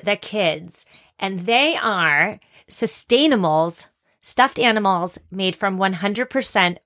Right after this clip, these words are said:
post-consumer recycled plastic. Now, I know what you are thinking because I thought it too. How on earth can a stuffed animal made from plastic be soft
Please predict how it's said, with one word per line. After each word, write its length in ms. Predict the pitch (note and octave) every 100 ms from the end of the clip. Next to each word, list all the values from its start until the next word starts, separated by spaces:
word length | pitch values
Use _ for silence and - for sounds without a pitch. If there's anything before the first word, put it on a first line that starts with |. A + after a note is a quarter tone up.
| _
post-consumer 1080 | - A#3+ D4+ - D#4 C#4+ C4+ B3 A#3+ A#3 -
recycled 720 | G#3+ - F#3+ F3+ F#3 F#3 F3+
plastic. 680 | - D3+ C3+ - - - - _ _ _ _ _ _ _
Now, 440 | - F#3 F3 F3 - _ -
I 140 | G3
know 400 | G3+ G3+ G#3+ B3+
what 260 | - A#3 A3
you 400 | G#3+ G#3+ G#3 - _
are 100 | F#3+
thinking 500 | - F3+ C4 C#4+ D4 -
because 240 | A3+ G#3 -
I 180 | G3+ G3+
thought 300 | - F#3 F3+
it 120 | -
too. 360 | - - - _ _ _
How 240 | - C#4+
on 160 | D#4+ D#4
earth 240 | A#3 A#3+
can 140 | - G3+
a 20 |
stuffed 400 | - - D4 D4+
animal 420 | A#3 G#3+ G#3 G#3 -
made 400 | G3+ G#3 C4 D#4 -
from 160 | C4
plastic 760 | B3 - D#4+ E4 D#4+ F#3 E3+ -
be 100 | G#3
soft 540 | - - G3 G3 -